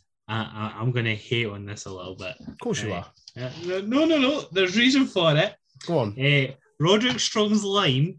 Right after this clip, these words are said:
Speaker 1: are you ready for this? "Ninety percent of this business is mentality. Ten percent is physical.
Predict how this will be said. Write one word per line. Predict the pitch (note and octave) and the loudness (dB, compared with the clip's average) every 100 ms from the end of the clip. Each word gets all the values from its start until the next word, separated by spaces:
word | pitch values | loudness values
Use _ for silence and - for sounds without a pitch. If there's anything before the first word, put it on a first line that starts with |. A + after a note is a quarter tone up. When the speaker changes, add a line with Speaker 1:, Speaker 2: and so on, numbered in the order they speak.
| - | -6
Speaker 1:
are | D#3+ | 0
you | E3+ | 2
ready | F3+ F#3 E3+ | 4 4 2
for | D3 C3 | 0 0
this? | A#2 B2+ - - _ _ _ _ _ _ | 0 -2 -4 -10 _ _ _ _ _ _
"Ninety | D#3 G3 C4 C4+ | 0 2 4 2
percent | C4 C#4 C4+ A#3+ A3 F#3+ | 4 4 4 2 2 2
of | |
this | F#3 F3 - | 0 0 0
business | F3 D#3+ D#3+ D3+ | 2 2 2 2
is | C#3+ | 4
mentality. | D3 D3 C#3 D3+ D3+ C3+ G#2 G2+ G2+ _ _ - | 6 4 4 2 2 2 0 -4 -6 _ _ -4
Ten | D#3+ F#3 | 0 0
percent | F#3 E3 F3 E3 | 2 0 2 2
is | C#3 C3 | 2 0
physical. | - F3 E3+ D3 A2+ F#2+ F#2+ | 0 2 2 0 -2 -6 -10